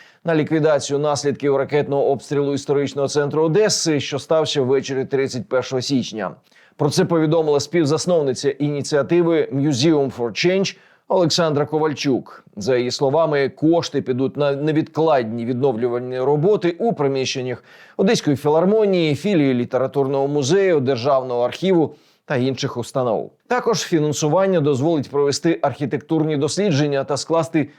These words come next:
дефектні акти для подальшої реставрації.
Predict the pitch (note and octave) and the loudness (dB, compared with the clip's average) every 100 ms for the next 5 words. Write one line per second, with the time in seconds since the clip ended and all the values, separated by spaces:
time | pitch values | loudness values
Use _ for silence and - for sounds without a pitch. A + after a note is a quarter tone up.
0 | - A2 D#3+ D#3 F#3 F3+ E3+ F3 - C#3+ | -8 -2 0 0 -2 0 -2 -2 -2 -2
1 | C#3 - F#3 F3+ - - B2 A#2+ D3 C3+ | -2 -2 -2 -2 -6 -4 0 0 2 0
2 | A2 - B2 A2 - C#3+ B2 F2 - B1+ | -2 -4 -8 -8 -4 -2 -2 -4 -12 -16
3 | C#2 | -20